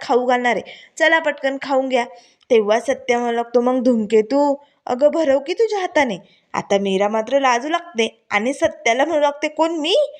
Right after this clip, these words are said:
तेव्हा सत्या म्हणू लागतो, "हो धूमकेतू, आता रो-, रोज मी सायकल चालवत होतो, तेव्हा तूच तुझ्या हाताने मला भरवायची ना, मग आज पण भरव की." तेव्हा मीरा म्हणू लागते, "पण ते मी."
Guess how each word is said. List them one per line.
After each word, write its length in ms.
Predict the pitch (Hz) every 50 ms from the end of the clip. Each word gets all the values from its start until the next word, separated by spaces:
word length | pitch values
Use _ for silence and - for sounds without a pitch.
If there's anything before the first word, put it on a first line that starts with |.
| - - _ _ -
तेव्हा 280 | - 170 165 175 190 220
सत्या 380 | - 262 233 - - 240 240
म्हणू 120 | 240 247 247
लागतो, 300 | 254 262 254 - 311 302
"हो 240 | 285 285 254 269
धूमकेतू, 800 | 277 277 285 269 254 240 262 262 254 254 - 247 247 254 254 247 254 - _ _ _ _ -
आता 240 | - 196 196 247 262
रो-, 440 | 226 226 247 247 233 226 233 240 262
रोज 200 | 262 262 254 269 - -
मी 120 | 285 294 311
सायकल 380 | 302 339 277 247 240 - 269 277
चालवत 340 | - 302 285 269 269 262
होतो, 540 | 269 262 - - 269 294 285 226 - - - - _ _ -
तेव्हा 280 | 247 220 202 196 202
तूच 420 | 208 - 262 254 262 262 - - - -
तुझ्या 200 | 330 285 330 339
हाताने 280 | 320 320 330 294 294
मला 180 | 285 285 277 277
भरवायची 580 | 269 311 349 302 311 277 240 214 196 - 220
ना, 160 | 214 240 214 - - - _ -
मग 140 | 220 247 269
आज 340 | 277 262 240 233 240 - -
पण 220 | - 311 320 330
भरव 280 | 339 339 339 311 302 302
की." 260 | - 285 - - - - - - - - _ -
तेव्हा 340 | 240 208 202 202 233 240
मीरा 300 | 262 262 262 254 247 262
म्हणू 140 | 262 269 269
लागते, 280 | 269 269 277 277 285 311
"पण 280 | 302 - 294 285 285
ते 180 | 285 285 302 294
मी." 200 | 285 294 302 302